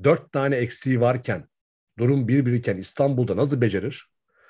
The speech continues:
Nasıl yapmaya çalışır? Orası soru işareti. Ama, e, Efes'in İstanbul'da bu sene pik yapan seyircisinin de desteğiyle ki ben ikinci maçı bilet almaya kalktım, yine dolmuş, bulamadım bilet. E, yani o müthiş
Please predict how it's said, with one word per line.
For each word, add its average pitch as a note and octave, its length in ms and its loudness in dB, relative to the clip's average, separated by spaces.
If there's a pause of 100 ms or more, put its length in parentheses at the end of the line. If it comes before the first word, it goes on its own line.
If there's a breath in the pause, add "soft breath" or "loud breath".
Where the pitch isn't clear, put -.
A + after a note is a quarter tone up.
(360 soft breath)
Nasıl C3 240 0
yapmaya G2+ 400 2
çalışır? - 580 -10 (260)
Orası D#3+ 260 4
soru F3+ 260 2
işareti. F#2 540 0
Ama, C3+ 340 -2 (1300 soft breath)
e, G#2 400 -2 (100)
Efes'in D#3 720 0
İstanbul'da A#2+ 680 0
bu A#2 60 -6
sene B2+ 260 -2
pik - 220 -16
yapan G#2 240 -2
seyircisinin G#2 540 -4
de F#2 40 -2
desteğiyle G2 440 -4
ki B2 140 -2
ben A#2 240 4
ikinci B2 280 0
maçı A2+ 240 0
bilet A2+ 180 0
almaya G#2+ 240 -2
kalktım, A#2 360 -4
yine G#2 160 0
dolmuş, G#2 540 0
bulamadım F#2 440 -4
bilet. C3+ 280 -4 (440 soft breath)
E, F#2+ 80 -4 (420)
yani G#2+ 260 0
o C#3+ 180 6
müthiş B2 720 0